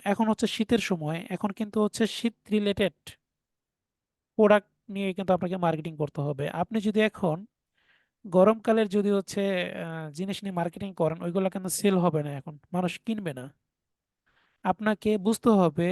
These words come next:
যে আমি এখন সু-, এই সময়টাতে, আমি শুধু just শীত এবং গরম এই দুটা দিয়ে বুঝাচ্ছি যে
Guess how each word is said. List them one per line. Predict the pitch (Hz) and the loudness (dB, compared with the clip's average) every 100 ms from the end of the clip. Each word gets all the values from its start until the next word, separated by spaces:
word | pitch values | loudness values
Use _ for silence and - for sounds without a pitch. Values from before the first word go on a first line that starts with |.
| 175 | 0
যে | 180 185 | -2 0
আমি | 170 170 180 202 | 0 -4 -10 -6
এখন | 185 - 196 202 196 | -6 -2 -4 -4 -12
সু-, | - - | -12 -6
এই | 185 | -4
সময়টাতে, | 190 190 170 151 151 180 | -2 -4 -4 -6 -4 -4
আমি | 180 208 | -2 -2
শুধু | 220 220 | -2 -2
just | 196 208 208 - - _ _ _ | 2 2 2 -6 -14 _ _ _
শীত | - - 233 226 | -12 0 0 4
এবং | 214 208 202 | 4 4 4
গরম | 196 196 | 4 4
এই | 180 | -2
দুটা | 165 202 202 | -4 -4 -2
দিয়ে | 214 | -2
বুঝাচ্ছি | 196 185 180 - 170 | -2 0 0 -2 -10
যে | 151 | -8